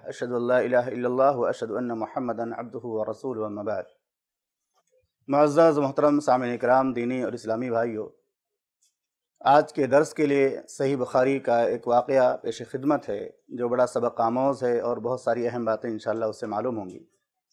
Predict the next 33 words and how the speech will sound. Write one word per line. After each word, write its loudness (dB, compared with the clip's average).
उसका 6
मौजू 10
है 8
इतबान 6
बिन 6
मालिक 8
रज़ियल्लाहु 8
ताला 10
अन्हु 4
के 2
घर 6
रसूलुल्लाह 6
सल्लल्लाहु 4
अलैहि 6
वसल्लम 2
की 0
खजीरे 2
की -4
दावत। 2
ये 8
जो 8
सही 6
बुखारी 6
की 2
हदीस 6
है, 6
इमाम 4
बुखारी 8
रहमहुल्लाह 8
ने 6
अपनी 2
सही 6
में 4